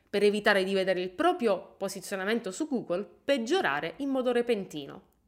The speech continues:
Il momento delle feste, come il Black Friday, il Cyber Monday e il Natale, sono momenti particolari per le attività di tutto il mondo,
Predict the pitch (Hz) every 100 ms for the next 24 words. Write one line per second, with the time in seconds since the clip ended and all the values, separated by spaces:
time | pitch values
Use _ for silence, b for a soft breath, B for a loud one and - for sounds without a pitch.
0 | _ _ _ _ _ _ _ _ - 214
1 | 247 359 480 254 190 175 175 185 180 -
2 | - 151 165 160 143 160 160 170 - -
3 | 170 175 156 156 156 - 165 170 165 185
4 | 180 170 160 165 185 175 151 151 214 B
5 | B B - 359 392 494 381 247 208 -
6 | 208 208 185 170 170 180 170 175 170 175
7 | 160 170 170 170 175 175 151 151 156 -